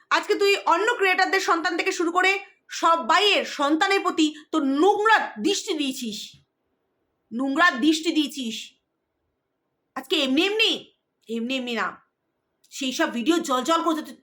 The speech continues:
চ্যানেলে, তোর চ্যানেলে জলজল করছে। আজকে বলে না, জনতা জনার্দন, জনতা যদি একবার ক্ষেপে যায়।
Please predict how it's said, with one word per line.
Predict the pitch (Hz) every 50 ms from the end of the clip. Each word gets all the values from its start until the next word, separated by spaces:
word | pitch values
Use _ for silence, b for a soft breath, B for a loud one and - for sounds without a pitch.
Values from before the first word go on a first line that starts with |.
| _ -
চ্যানেলে, | - 277 247 240 240 220 202 180 165 - _ _ _ _ _ _ _ _ _ _ _ _ _ _ _ _ -
তোর | 226 220 240 311 311
চ্যানেলে | - 269 233 240 262 320
জলজল | 370 311 269 226 233 226 294 311 320 311
করছে। | 302 269 277 - 277 247 196 - - - _ _ _ _ _ _ _ _ _ _ _ _ _ _ _ -
আজকে | - - - - 359
বলে | 277 294 311 359
না, | 427 453 392 269 214 - - - 202
জনতা | - 269 240 269 285 311 320 359
জনার্দন, | 339 320 294 302 339 330 - 330 339 320 277 214 - - -
জনতা | - 254 247 262 311 320 403
যদি | 359 381 381 381
একবার | 359 311 359 359
ক্ষেপে | 359 - 254 - 285 294
যায়। | 208 226 240 240 240 214 180 -